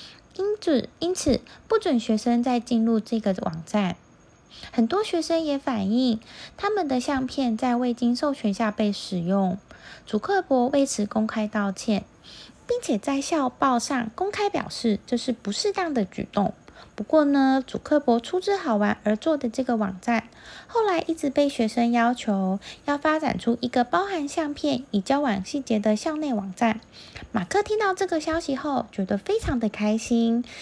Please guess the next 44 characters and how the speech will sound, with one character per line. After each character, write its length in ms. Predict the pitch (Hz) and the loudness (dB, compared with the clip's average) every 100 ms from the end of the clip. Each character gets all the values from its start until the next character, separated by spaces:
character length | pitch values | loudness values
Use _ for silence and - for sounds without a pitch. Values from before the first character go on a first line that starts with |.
| - - - | -14 -8 -2
并 160 | 392 | 0
且 180 | - 233 | 2 2
决 180 | - 208 | 4 2
定 220 | 262 240 - | 4 2 0
如 100 | 349 | 0
果 140 | 508 | 2
学 200 | 427 311 | 2 2
校 200 | 302 330 | 2 0
不 220 | 294 - 294 | 0 -2 -2
做， 340 | - 349 311 311 | 0 0 0 0
继 120 | - | 2
续 160 | 359 359 | 4 2
让 160 | 320 302 | 0 -2
他 140 | 285 | -4
做 180 | 277 262 | -2 -2
这 140 | 262 | -2
个 100 | 240 | -4
的 120 | 202 | -4
话， 320 | 202 233 202 - | -2 -2 -2 -2
他 140 | 247 | -2
就 120 | 240 | 2
要 200 | 208 208 | 2 2
自 180 | 208 403 | 0 -2
己 140 | 381 208 | 0 0
完 240 | 180 196 | 2 2
成 260 | - 196 202 | 2 2 2
这 100 | 226 | 0
个 140 | 202 | 0
网 140 | 185 - | 0 -2
站。 220 | - 170 - - - - - | 2 2 0 -10 -16 -16 -12
他 160 | - 403 | -4 -2
会， 180 | 440 381 | 0 -2
将 220 | 370 359 | 0 0
会 120 | 359 | 0
建 240 | 330 349 277 | 0 2 2
一 140 | 254 | 2
个 140 | 262 | 2
比 120 | 226 196 | 2 0
学 160 | - | 0
校 200 | 196 320 | 0 0
更 200 | - 415 403 | 0 -2 0
棒 180 | 381 | 0
的 120 | 339 | 0
网 120 | 185 | -2